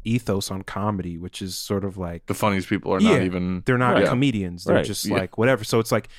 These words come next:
Speaker 1: it kind of,
Speaker 3: Yeah.
Speaker 1: the cream rises to the top. If you're a funny ass motherfucker,
Speaker 3: Yeah.
Speaker 1: un-, intentionally or not, people are gonna <laughs> see it.
Speaker 2: The
Speaker 3: Yeah.
Speaker 2: cream and
Speaker 3: That's
Speaker 2: also
Speaker 3: my favorite
Speaker 1: The,
Speaker 2: the crap.
Speaker 1: the crap.
Speaker 3: Yeah.
Speaker 1: Yeah, yeah, yeah.
Speaker 2: <laughs> The dirts.
Speaker 1: Yeah, yeah, of
Speaker 3: Yeah.
Speaker 1: course.
Speaker 3: No, my, my favorite comedian is Vince Staples. <laughs>
Speaker 2: <laughs> Yeah,
Speaker 3: Like,
Speaker 2: exactly.
Speaker 3: there's, you know.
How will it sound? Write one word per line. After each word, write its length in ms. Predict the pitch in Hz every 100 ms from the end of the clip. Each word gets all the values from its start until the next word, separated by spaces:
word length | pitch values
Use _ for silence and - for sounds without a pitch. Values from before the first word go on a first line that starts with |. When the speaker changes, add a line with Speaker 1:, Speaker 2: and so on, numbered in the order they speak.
| -
Speaker 1:
it 220 | - 110 -
kind 200 | 135 120
of, 220 | 101 - - -
Speaker 3:
Yeah. 120 | 196
Speaker 1:
the 60 | -
cream 420 | - 143 139 117
rises 460 | 117 123 117 113
to 120 | - 123
the 100 | 123
top. 360 | - 147 98
If 80 | 98
you're 120 | 120
a 40 | 120
funny 400 | - 113 120 127
ass 200 | 127 -
motherfucker, 800 | 127 123 113 139 139 - 104 98
Speaker 3:
Yeah. 60 |
Speaker 1:
un-, 140 | 110 -
intentionally 760 | 127 139 135 135 - 135 123
or 120 | 107
not, 460 | 101 127 117 98 - _ _ _ _ -
people 280 | 131 120 127
are 60 |
gonna 240 | 123 175 127
<laughs> 0 |
see 380 | - 135 156
it. 260 | 147 131 - -
Speaker 2:
The 120 | -
Speaker 3:
Yeah. 140 | 107 127
Speaker 2:
cream 220 | 143 156
and 80 | 135
Speaker 3:
That's 260 | 127 135 -
Speaker 2:
also 440 | 113 107 101 92 101 - -
Speaker 3:
my 120 | 123
favorite 480 | 127 156 147 131 120
Speaker 1:
The, 60 | -
Speaker 2:
the 100 | -
crap. 440 | 135 - 113 131
Speaker 1:
the 100 | 131
crap. 480 | - 156 147 127 101
Speaker 3:
Yeah. 160 | 127 127
Speaker 1:
Yeah, 120 | 120
yeah, 200 | 113 113
yeah. 140 | 110 104
Speaker 2:
<laughs> 60 |
The 80 | 123
dirts. 420 | 113 175 175 160
Speaker 1:
Yeah, 60 | 147
yeah, 240 | 135 117 110
of 60 |
Speaker 3:
Yeah. 100 | 107
Speaker 1:
course. 480 | 110 117 107 - -
Speaker 3:
No, 180 | 131 147
my, 280 | 220 143 202
my 160 | 151 160
favorite 280 | 170 160
comedian 340 | 156 151 143 131
is 140 | 110
Vince 180 | 113 123
Staples. 540 | - 123 85 82 - -
<laughs> 0 |
Speaker 2:
<laughs> 20 |
Yeah, 580 | 123 127 135 - 139 127
Speaker 3:
Like, 100 | 120
Speaker 2:
exactly. 440 | 139 151 131 143
Speaker 3:
there's, 260 | 139 135 131
you 460 | 147 143 277 262 107
know. 240 | 98 117